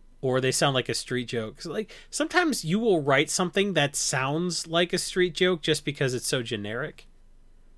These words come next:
And I think that's why people tend to write more from their P O V these days, because it just, all you have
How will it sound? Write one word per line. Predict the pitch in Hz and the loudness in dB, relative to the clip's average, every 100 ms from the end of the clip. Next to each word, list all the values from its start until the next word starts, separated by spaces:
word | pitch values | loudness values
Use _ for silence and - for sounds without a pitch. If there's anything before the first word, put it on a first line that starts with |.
| - - - | -20 -20 -4
And | 156 | 0
I | |
think | 156 180 | 2 2
that's | 190 170 - | 2 2 4
why | 156 | 4
people | 147 - 156 147 147 | 4 -2 -4 -2 -4
tend | - 135 | -4 -4
to | 127 | -2
write | 120 123 123 120 | -4 0 0 0
more | 120 117 | -2 -2
from | 135 | -2
their | 120 | -6
P | 98 123 | -4 -2
O | 117 | -2
V | 110 113 | -2 -4
these | 120 135 139 | -4 -4 -2
days, | 147 147 151 | 0 0 -2
because | 143 117 123 117 | -6 -6 -6 -4
it | 107 | -6
just, | - 120 - - - - - - - - - - - - - - - | -4 -4 -4 -8 -14 -20 -20 -20 -20 -20 -20 -20 -20 -20 -20 -12 2
all | 156 180 | 6 8
you | 170 170 | 6 4
have | 151 143 131 123 117 120 - | 2 2 2 2 -2 -8 -14